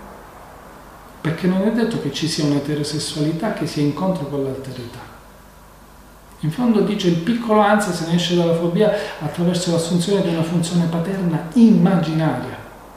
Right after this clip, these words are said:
e non attraverso una funzione paterna simbolica."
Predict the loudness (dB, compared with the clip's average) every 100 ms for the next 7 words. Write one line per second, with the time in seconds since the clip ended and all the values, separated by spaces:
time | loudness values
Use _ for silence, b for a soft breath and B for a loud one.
0 | -20 -20 -20 -20 -20 -20 -20 -20 -20 -20
1 | B B B B 2 4 4 4 4 2
2 | 0 -2 0 -2 0 -2 0 -2 -2 -2
3 | 0 0 -2 -2 -2 -2 -2 -6 -12